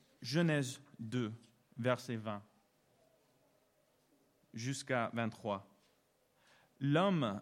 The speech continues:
donna donc un nom à tous les animaux domestiques, à tous les oiseaux du ciel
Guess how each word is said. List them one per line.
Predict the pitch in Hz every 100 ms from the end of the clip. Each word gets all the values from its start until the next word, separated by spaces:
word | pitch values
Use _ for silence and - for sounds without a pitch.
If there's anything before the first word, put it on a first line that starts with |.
| -
donna | 104 123 147 175 170 139
donc | 139 135 131
un | 135
nom | 135 160 190 127
à | 113
tous | - 226
les | 226 180
animaux | 180 175 165 151
domestiques, | 143 139 139 - 120 - - _ _ -
à |
tous | 135 226
les | 208 190
oiseaux | 151 151 139 165 180
du | 147
ciel | 143 - 151 156